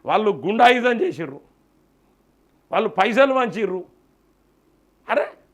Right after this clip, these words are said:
పైసలు వాళ్ళు వంచిర్రు అని మనం అనడానికి మనకేమైనా హక్కు ఉన్నదా? బీహార్లో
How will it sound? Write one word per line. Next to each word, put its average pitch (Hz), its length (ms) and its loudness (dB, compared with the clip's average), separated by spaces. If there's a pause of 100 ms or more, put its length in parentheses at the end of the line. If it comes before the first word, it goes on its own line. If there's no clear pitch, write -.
పైసలు 277 400 4
వాళ్ళు 285 240 4
వంచిర్రు 262 420 -2
అని 269 100 -4 (100)
మనం 233 120 -2 (100)
అనడానికి 247 520 -2
మనకేమైనా 196 420 -6 (380)
హక్కు - 320 -10
ఉన్నదా? 247 240 4 (840)
బీహార్లో 254 460 8